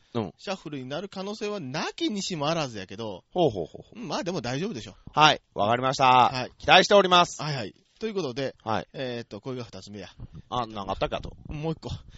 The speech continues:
Speaker 1: あったっけ？
Speaker 2: あのー、言ってたんや。
Speaker 1: え？
Speaker 2: えーと、ニコニコ動画。
Speaker 1: あ、ニコニコ動画ね。
Speaker 2: 動画の話ね。
Speaker 1: はいはいはい。
Speaker 2: 最近ね、あの、
Speaker 1: うん。
Speaker 2: 新作が増えないじゃないですか、僕らのね。
Speaker 1: え、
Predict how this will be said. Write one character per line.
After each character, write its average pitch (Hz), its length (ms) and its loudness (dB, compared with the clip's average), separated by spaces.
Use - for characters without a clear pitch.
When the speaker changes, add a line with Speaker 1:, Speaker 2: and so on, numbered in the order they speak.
Speaker 1:
あ 87 80 -14
っ - 20 -6
た - 60 -6
っ - 20 -6
け？ 160 60 -6
Speaker 2:
あ 123 40 -4
の 98 400 -14
ー、 90 40 -20
言 147 100 -16
っ - 20 -18
て 180 120 -6
た - 80 -12
ん 85 40 -12
や。 82 80 -18
Speaker 1:
え？ 120 160 -12
Speaker 2:
え 104 240 -12
ー - 20 -14
と、 98 120 -12
ニ 131 100 -12
コ 143 80 -12
ニ 156 80 -8
コ 165 100 -6
動 185 140 -6
画。 131 120 -10
Speaker 1:
あ、 226 180 8
ニ 175 100 -8
コ 196 80 -6
ニ 214 80 -6
コ 226 60 -6
動 254 100 -4
画 - 120 -4
ね。 110 140 -4
Speaker 2:
動 143 60 -8
画 123 40 -8
の 113 80 -10
話 104 280 -14
ね。 101 140 -14
Speaker 1:
は 151 100 0
い - 40 2
は 139 40 2
い - 20 0
は 82 60 -10
い。 - 80 -20
Speaker 2:
最 240 200 -6
近 240 160 -8
ね、 202 280 -4
あ 151 120 -10
の、 123 100 -8
Speaker 1:
う - 20 -6
ん。 120 40 -6
Speaker 2:
新 135 160 -8
作 139 160 -6
が 175 80 -6
増 120 140 -8
え 135 60 -4
な 123 80 -6
い - 20 -6
じ 95 80 -10
ゃ - 20 -10
な 87 60 -14
い - 20 -14
で 82 40 -16
す - 40 -16
か、 92 80 -14
僕 95 160 -16
ら 90 100 -12
の 85 120 -16
ね。 78 140 -20
Speaker 1:
え、 214 140 4